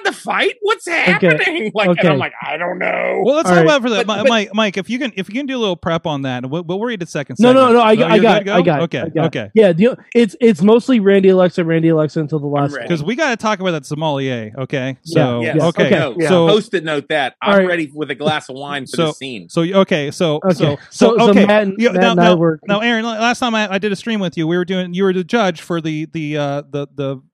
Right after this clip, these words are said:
Speaker 3: tardy Valentine's Day with Jag-, Jagoff. Can you be
Speaker 1: That's
Speaker 3: our,
Speaker 1: right.
Speaker 3: our acting coach for this one, perhaps?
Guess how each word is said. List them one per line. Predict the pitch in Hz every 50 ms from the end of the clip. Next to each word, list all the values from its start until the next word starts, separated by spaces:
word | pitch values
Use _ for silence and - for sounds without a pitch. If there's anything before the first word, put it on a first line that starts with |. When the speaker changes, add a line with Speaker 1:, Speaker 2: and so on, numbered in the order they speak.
| _ - -
Speaker 3:
tardy | - 185 180 165 160
Valentine's | 151 160 151 143 123 123 - 175 151 139 131 127
Day | 131 127 120
with | 123 123 120
Jag-, | - - 131 131 123
Jagoff. | 131 165 170 151 127 117 101 - - -
Can | - 156 147
you | 165 180
be | 160 180 175
Speaker 1:
That's | 160 147
Speaker 3:
our, | 160 160 156
Speaker 1:
right. | 151 - -
Speaker 3:
our | 151 147 135
acting | 139 139 165 - - 208 202 202 202 185
coach | - 214 208 214 240 - - - - _
for | - 220
this | 214 214 214 - -
one, | 233 226 240 247
perhaps? | - - 226 196 - 226 247 - - - -